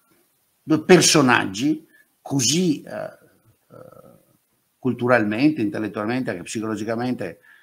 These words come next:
eh, nella coda come l'Orsini e la, la De Cesare, come si chiama sta cosa? La professor-, la, la, la, la, la, la filosofa, e i quali dicono cose assurde,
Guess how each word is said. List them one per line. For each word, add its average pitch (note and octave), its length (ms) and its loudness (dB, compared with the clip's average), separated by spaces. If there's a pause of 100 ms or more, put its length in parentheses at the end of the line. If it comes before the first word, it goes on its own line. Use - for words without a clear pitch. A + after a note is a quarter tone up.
(280)
eh, E2+ 680 -6
nella C#3 380 4
coda B2 500 -2
come G#2+ 540 -6
l'Orsini G#2+ 840 -4
e - 140 -16
la, F2+ 460 -6 (140)
la - 800 -12
De - 400 -14
Cesare, F2 500 -12
come G#2 140 -16
si - 80 -20
chiama D#2+ 240 -20
sta - 160 -20
cosa? - 640 -20 (960)
La - 160 -16
professor-, D#2+ 460 -14
la, G1+ 220 -8
la, - 160 -16
la, - 240 -20
la, - 220 -20
la, - 140 -20
la E2 120 -18
filosofa, - 640 -18 (680)
e A2 600 -2
i C#3 120 -4
quali G#3+ 320 6
dicono C3 340 0
cose A2 260 -4
assurde, A2 720 -4